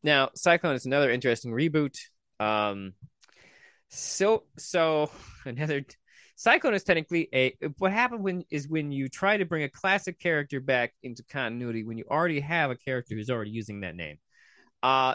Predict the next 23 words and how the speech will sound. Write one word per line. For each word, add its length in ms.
so 640
there's 300
a 220
D 280
C 200
character 360
called 260
Red 180
Tornado, 540
and 160
he 80
is 100
most 200
commonly 380
known 220
as 180
an 120
android 720
who 100
has 200
wind 320
elemental 540
powers. 640